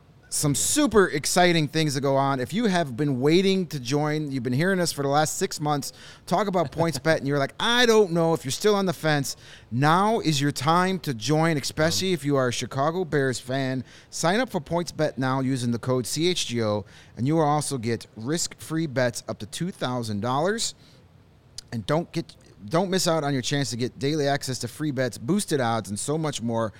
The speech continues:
now through September eighth. But that's not it. If you make a bet of fifty-one dollars or more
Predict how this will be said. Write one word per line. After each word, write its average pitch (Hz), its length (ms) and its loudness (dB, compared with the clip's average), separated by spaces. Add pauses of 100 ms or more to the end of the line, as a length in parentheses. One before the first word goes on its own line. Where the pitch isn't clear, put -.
(320)
now 120 400 0
through 135 200 -6
September 123 420 -4
eighth. 117 140 -4
But 95 100 -12
that's 151 380 0
not 143 260 -2 (220)
it. 156 320 0
If 127 160 -8
you 123 120 -2
make 143 360 -2
a 135 60 -2
bet 143 380 -2
of - 100 -8
fifty-one 190 1200 -4
dollars 156 440 2 (100)
or 165 240 2
more 135 500 2